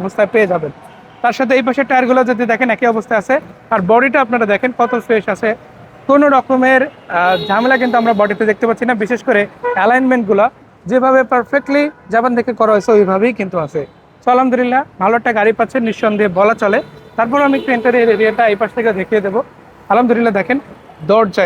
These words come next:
এই যে দরজাটা দেখাচ্ছি এটা হচ্ছে ড্রাইভিং সিটের ডোর। এটা কিন্তু খোলা ছাড়া একটা গাড়ি ড্রাইভ করাই পসিবল না। তো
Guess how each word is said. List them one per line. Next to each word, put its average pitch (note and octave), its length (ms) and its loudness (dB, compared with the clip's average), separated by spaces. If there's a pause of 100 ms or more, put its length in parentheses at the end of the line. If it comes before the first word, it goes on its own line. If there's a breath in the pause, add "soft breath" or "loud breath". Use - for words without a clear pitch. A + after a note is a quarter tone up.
এই G3+ 40 0 (120)
যে A3+ 100 2
দরজাটা G3 460 0
দেখাচ্ছি G3+ 280 0
এটা G3+ 160 0
হচ্ছে A3 160 -2 (400)
ড্রাইভিং A#3 320 2
সিটের A#3+ 240 0
ডোর। A#3+ 140 4 (160)
এটা A#3 180 -2
কিন্তু C4 180 -2 (220)
খোলা B3 180 2
ছাড়া C4 220 -2
একটা A#3+ 160 -2
গাড়ি G3 200 0
ড্রাইভ G3+ 240 0
করাই A#3 240 2
পসিবল G#3 360 -2
না। A#3 60 0 (400)
তো - 40 -8